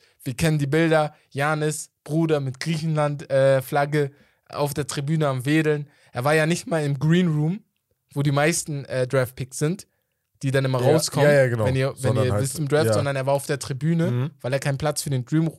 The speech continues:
Speaker 1: äh, für den Green Room hatte. Und ja, er wurde von denen gepickt. Ihr wisst, der Rest ist Geschichte. Zweimaliger N-B-A-Champion, äh, N B A Finals Champ,
Speaker 2: M V P.
Speaker 1: Defensive Player of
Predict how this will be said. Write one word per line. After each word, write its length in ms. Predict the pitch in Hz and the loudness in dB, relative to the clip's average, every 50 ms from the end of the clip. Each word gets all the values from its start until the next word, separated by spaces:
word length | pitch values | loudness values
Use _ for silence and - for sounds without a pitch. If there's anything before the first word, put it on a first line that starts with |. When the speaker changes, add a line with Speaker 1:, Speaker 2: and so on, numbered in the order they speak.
| - | -4
Speaker 1:
äh, 200 | - 143 127 123 | 0 0 2 2
für 140 | 120 - 143 | 0 0 -2
den 140 | 135 131 127 | -2 -2 -2
Green 260 | 120 135 147 160 165 | -2 -2 -2 -2 -2
Room 180 | 156 160 160 160 | -2 0 0 0
hatte. 300 | 160 156 - 190 196 202 _ _ _ _ _ _ _ _ - - _ _ _ - | -2 -2 -2 -2 -4 -4 _ _ _ _ _ _ _ _ -20 -20 _ _ _ -2
Und 400 | - 143 143 139 135 131 - - _ _ _ _ _ _ _ _ - | 2 2 2 2 0 -2 -8 -16 _ _ _ _ _ _ _ _ -2
ja, 200 | 156 180 170 - - | 0 0 0 0 0
er 180 | - 135 151 | 0 0 2
wurde 180 | 156 175 180 - | 2 2 2 2
von 120 | - 175 160 | 0 0 0
denen 140 | 160 156 151 | 0 0 0
gepickt. 380 | 151 139 - 180 196 226 - _ _ _ _ | -2 -2 0 0 0 0 -2 _ _ _ _
Ihr 140 | - 143 135 | -4 -2 0
wisst, 220 | 156 170 165 - | 0 0 0 0
der 120 | - 123 120 | -2 0 0
Rest 200 | 139 147 - - | 0 0 0 -4
ist 160 | 151 131 - | -8 -8 -6
Geschichte. 580 | 131 120 - - 165 160 - - 165 156 156 160 - _ _ _ _ _ _ _ _ _ _ _ _ _ _ _ _ _ _ _ _ _ _ _ _ _ _ _ - _ _ | -8 -8 -6 -6 -6 -6 -6 -6 -4 -4 -4 -6 -10 _ _ _ _ _ _ _ _ _ _ _ _ _ _ _ _ _ _ _ _ _ _ _ _ _ _ _ -20 _ _
Zweimaliger 680 | - - - 147 147 147 143 139 135 135 127 123 123 | -12 -6 -2 -2 0 0 0 0 0 0 0 -2 -2
N-B-A-Champion, 960 | 117 117 117 117 123 117 139 143 131 - - 135 127 131 - 135 127 127 123 123 - _ _ _ _ _ _ _ _ _ | -2 -4 -6 -6 -6 -6 -6 -6 -6 -4 -6 -6 -6 -6 -8 -8 -8 -8 -8 -12 -16 _ _ _ _ _ _ _ _ _
äh, 420 | 139 120 117 117 113 113 110 110 - _ _ _ | -8 -4 -4 -2 -2 -2 -2 -4 -6 _ _ _
N 180 | - 131 135 139 | -6 -6 -4 -4
B 200 | 147 135 131 127 | -4 -4 -4 -4
A 40 | |
Finals 500 | 120 - - 127 123 123 123 120 110 - | -4 -4 -4 -4 -4 -4 -6 -6 -8 -8
Champ, 260 | - - 127 117 113 104 | -8 -6 -6 -4 -4 -4
Speaker 2:
M 20 | |
V 60 | 98 | -6
P. 80 | - - | -6 -4
Speaker 1:
Defensive 440 | - - 151 151 104 98 143 - - | -4 -2 -2 -2 0 -2 -4 -4 -4
Player 300 | - 135 131 127 123 120 | -4 -2 0 0 0 0
of 140 | 117 110 | -2 -6